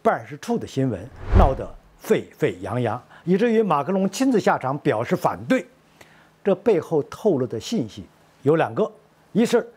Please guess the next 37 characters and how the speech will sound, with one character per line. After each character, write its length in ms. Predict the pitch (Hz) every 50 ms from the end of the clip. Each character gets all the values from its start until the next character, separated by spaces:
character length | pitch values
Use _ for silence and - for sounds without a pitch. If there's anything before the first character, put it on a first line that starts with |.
| _ - -
一 140 | - 165 220
旦 180 | - 220 202 175
北 140 | 151 127
约 120 | 127 147 160
直 140 | - 180 160
接 100 | 190 175
下 180 | - 190 151
场 200 | 120 120 117 123 120
跟 200 | - 175 170 180 -
俄 120 | - 175 190
罗 140 | 202 190
斯 140 | - - 190
开 200 | - - 208 240
战， 180 | 220 - - - - - - - - - _ _ _ _ _
不 100 | - 240
仅 180 | 247 190 135 110
会 300 | 104 - 180 180 147 131
有 240 | 120 101 92 85 - - _
欧 260 | - 254 240 240 233 208
洲 140 | 185 156 147
的 140 | 135 120
北 300 | 113 - _ - 131 104
约 140 | 104 123 156
盟 220 | 156 135 156 208 202
国 200 | 139 104 - - - - _ _
在 220 | - 190 165 139
西 320 | 123 - - - 254 277 262
侧 180 | - - 160
发 260 | - - - - 131 131
起 140 | - 98
进 180 | 98 139 143 117
攻， 180 | 95 107 131 135 - _ _ _
东 220 | - 254 233 247
侧 100 | 226 202
的 100 | 147 127
日 200 | 147 214 254 208
本 120 | 127 -